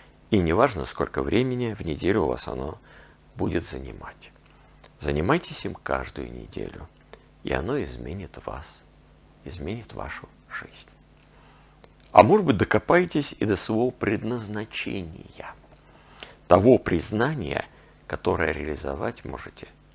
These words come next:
только вы. Так что заведите бумажный блокнотик,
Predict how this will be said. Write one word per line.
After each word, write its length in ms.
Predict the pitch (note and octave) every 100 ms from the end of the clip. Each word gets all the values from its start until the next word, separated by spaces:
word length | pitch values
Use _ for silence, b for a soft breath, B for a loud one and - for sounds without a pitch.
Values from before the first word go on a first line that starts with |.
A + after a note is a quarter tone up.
| -
только 500 | - G2 - - F#2+ - - - - - -
вы. 160 | - - - - - - - - - - - - - - - - - - - - - - - - - -
Так 160 | B2+
что 200 | - G#2+
заведите 440 | F2+ A#2+ C#3+ - -
бумажный 460 | G#2 E2+ D#2+ -
блокнотик, 600 | - - - - - -